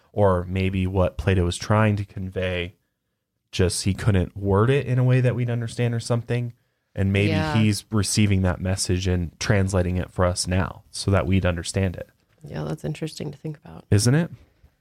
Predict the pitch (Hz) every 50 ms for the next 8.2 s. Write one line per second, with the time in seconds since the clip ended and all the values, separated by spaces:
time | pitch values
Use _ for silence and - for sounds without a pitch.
0 | _ _ - _ _ - _ _ _ _ _ _ _ _ _ _ _ _ - _
1 | - - - - - 110 110 127 - - 123 117 110 104 104 101 104 104 98 98
2 | 98 90 - - 95 92 - - - 127 143 143 120 107 101 101 98 95 98 98
3 | 95 95 98 98 95 95 95 92 92 92 92 92 92 90 - - - - 101 95
4 | 92 90 95 90 85 85 92 101 117 110 92 87 90 - - - - - _ _
5 | - 98 98 95 98 95 82 - 95 104 - - - 107 107 107 104 - - -
6 | 95 92 95 87 87 90 92 98 107 113 117 - - 90 87 85 87 - - -
7 | - 92 - - 87 87 90 - - 87 - - 90 98 104 104 104 87 67 -
8 | _ - -